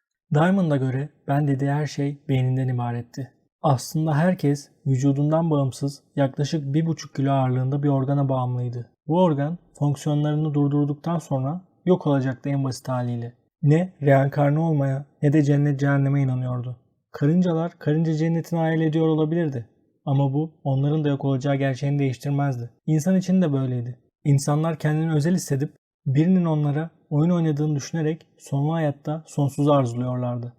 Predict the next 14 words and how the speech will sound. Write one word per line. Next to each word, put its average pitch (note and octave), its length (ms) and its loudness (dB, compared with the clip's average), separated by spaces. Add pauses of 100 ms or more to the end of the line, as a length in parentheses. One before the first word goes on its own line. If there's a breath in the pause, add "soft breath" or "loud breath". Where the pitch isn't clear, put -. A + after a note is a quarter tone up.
Hayatını D3+ 460 2
kaybetmiş F3+ 500 0
insanların C#3+ 600 -2 (120)
başka D3+ 320 -2
bir E3 60 2
yerde D3+ 300 6
canlandığını D3 640 2
düşünüyorlar D3 600 -2 (200)
ve C#3+ 60 0
öldüklerinde D#3 640 2
de D#3+ 180 2 (100)
oraya D#3+ 220 4
gitmeyi C#3+ 300 -2
arzuluyorlardı. C3+ 800 -2